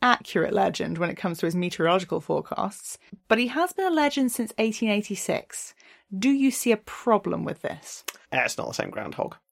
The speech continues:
Speaker 1: Groundhogs generally only live to fourteen years in captivity.
Speaker 2: <laughs>
Speaker 1: <laughs> I don't think, I don't think it's the original Phil.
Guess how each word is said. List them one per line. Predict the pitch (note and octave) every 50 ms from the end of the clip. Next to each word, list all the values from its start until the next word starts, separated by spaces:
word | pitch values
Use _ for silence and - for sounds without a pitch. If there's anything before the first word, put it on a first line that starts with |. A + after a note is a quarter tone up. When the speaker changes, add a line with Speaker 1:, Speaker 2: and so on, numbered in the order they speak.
| _ _
Speaker 1:
Groundhogs | - A#3+ A#3 A#3 A3+ - A3+ G#3 G3 -
generally | - F#3+ F#3 F#3 F3 E3+
only | E3+ E3+ E3
live | E3 E3 E3
to | - -
fourteen | - F#3+ E3+ F3 - - F3+ F3 F#3
years | G3+ G#3 G#3 F#3+ F3
in | E3+ -
captivity. | - F#3 - - - - F3+ F#3 - - - A#3 B3 - C4 - - -
Speaker 2:
<laughs> | - -
Speaker 1:
<laughs> | - - - D#4+ D4 - - A#4 A#4+ A4+ - - - C#5 B4+ - - _ B4+ A4+ - - - - A#4 - - - - - - - -
I | E4 C4 C#4+ G#3 E3+ - - D#4+ - - - A4+ - - - F#4 F4 C#4+ -
don't | A4+ C#5+ A#4 A4
think, | E4+ C#4 D#4 F#4+ - - - -
I | -
don't | C4+ D#4+ D4+ D#4+
think | F4+ D#4 C4+
it's | - E4 -
the | D4 C#4
original | C4+ C4+ C4 C4 C4 C4 C4 D4
Phil. | - - C#4 C4+ C#4 C4+ B3+ C4+ B3 -